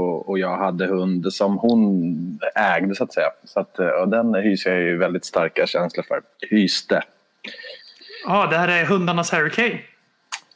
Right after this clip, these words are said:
Speaker 1: Eh, <laughs> han är, han är inte såld, tyvärr. <laughs>
Speaker 2: Eh, jag ska bara, för frågan är nämligen från Patrik. Eh, och han frågar, "Om spelarna i Tottenham hade varit hundar, vilka raser hade de då varit?"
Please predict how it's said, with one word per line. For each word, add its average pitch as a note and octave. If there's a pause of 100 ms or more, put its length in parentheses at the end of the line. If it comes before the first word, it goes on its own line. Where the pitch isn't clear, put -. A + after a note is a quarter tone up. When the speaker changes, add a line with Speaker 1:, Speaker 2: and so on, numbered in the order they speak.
(220)
Speaker 1:
Eh, G2+ (720)
<laughs> - (240)
han A#2
är, A#2
han A#2
är A2+
inte A2+
såld, F#2
tyvärr. G2
<laughs> - (2750)
Speaker 2:
Eh, F#3+ (100)
jag G3
ska A#3+
bara, G#3
för G#3+
frågan A3+
är A#3+
nämligen F#3+
från F3+
Patrik. F3 (380)
Eh, E3+
och F3+
han F#3
frågar, E3
"Om G3
spelarna G3+
i -
Tottenham F3+
hade D#3
varit D#3+
hundar, E3+
vilka F3
raser F3+
hade G#3
de F#3
då E3
varit?" E3+